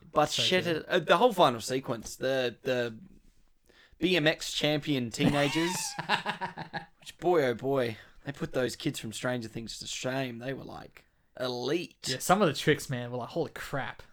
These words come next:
Speaker 1: Yeah.
Speaker 2: These kids are gonna ride."
Speaker 1: Um, that was, chase sequence was really good. And he,
Speaker 2: Yeah.
Speaker 1: he does do real, those action chase sequences really well. Uh, it was definitely reminiscent of what was to come in terms of, uh, Indiana Jones and some of the creativity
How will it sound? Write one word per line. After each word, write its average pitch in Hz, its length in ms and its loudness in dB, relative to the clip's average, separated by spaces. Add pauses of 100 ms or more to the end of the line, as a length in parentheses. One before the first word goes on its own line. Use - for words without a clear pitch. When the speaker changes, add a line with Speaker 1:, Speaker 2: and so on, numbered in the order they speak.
(120)
Speaker 1:
Yeah. - 180 -10
Speaker 2:
These 139 120 -4
kids - 220 -6
are 120 40 -10
gonna 117 120 -14
ride." 120 480 -4 (220)
Speaker 1:
Um, 123 800 4 (340)
that 135 140 10
was, 147 120 2 (140)
chase 143 320 4
sequence 127 380 -4
was 113 160 -10
really 120 240 -8
good. 120 280 -2
And 123 100 -4
he, 160 140 -2
Speaker 2:
Yeah. 165 60 -4
Speaker 1:
he 165 140 -4
does 156 260 6
do 131 160 -2
real, 127 300 0
those 120 200 -8
action 123 360 -10
chase 120 320 -8
sequences 113 500 -10
really 107 260 -10
well. 127 480 -6 (600)
Uh, 120 400 2 (180)
it - 120 -6
was 120 140 -8 (120)
definitely 151 340 2
reminiscent 135 540 0
of 120 140 -8
what 120 160 -2
was - 140 -12
to - 100 -12
come 120 340 -2
in 117 240 -6
terms 117 320 -4
of, 110 240 -6 (260)
uh, 107 100 -14 (440)
Indiana 120 360 -4
Jones 127 440 -4
and 123 100 -10
some 123 120 -8
of 117 80 -10
the 117 60 -10
creativity 123 580 -4